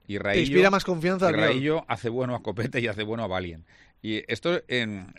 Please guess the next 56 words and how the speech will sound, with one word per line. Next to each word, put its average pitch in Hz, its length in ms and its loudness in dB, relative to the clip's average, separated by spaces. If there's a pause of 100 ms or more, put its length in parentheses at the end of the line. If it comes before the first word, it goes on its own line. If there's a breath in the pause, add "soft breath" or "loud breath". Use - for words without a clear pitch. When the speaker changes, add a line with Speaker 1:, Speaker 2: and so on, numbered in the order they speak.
(160)
Speaker 1:
una 120 180 -4
persona 143 320 -6
que 139 60 -4
ha 127 40 -2
jugado 127 240 -2
bastante 120 240 -4
al 113 60 -4
fútbol 131 240 -6
se 117 100 -6
da 113 120 -2
cuenta 127 460 -4 (340 soft breath)
un 104 120 -8
poco 123 180 -4
de 131 80 0
las 110 140 -2
sinergias 110 540 -4
que 120 100 -4
hay 139 240 -2 (240 soft breath)
entre 95 280 -8
los 95 120 -6
jugadores 98 320 -6
que - 80 -8
ocupan 113 320 -6
una 107 140 -6
misma 95 220 -8
línea 101 180 -6
en 98 80 -8
un 101 80 -8
equipo 90 220 -10
de 87 60 -10
fútbol, 82 280 -16
¿no? 98 80 -16 (160)
Speaker 2:
Claro, 180 200 2
Speaker 1:
Y - 20 -6
Speaker 2:
claro. 165 140 -2
Speaker 1:
esto 151 120 0
es 131 60 -2
importantísimo, 98 720 -6
¿eh? 110 40 -14 (140)
Speaker 2:
Es 147 140 -6
lo 180 120 0
que 190 100 0
hace 220 320 0
y 185 80 -4
Speaker 1:
Sí. 175 60 2
Speaker 2:
lo 165 140 2
que 156 100 -4
transmite 151 420 -4
a - 40 2
los 160 100 -4
compañeros, 151 580 -2
¿no? 101 60 -2
Speaker 1:
Claro. 92 180 -6 (760 loud breath)
Speaker 2:
Bueno, 190 280 0
se, 180 140 -6
eh, 147 680 2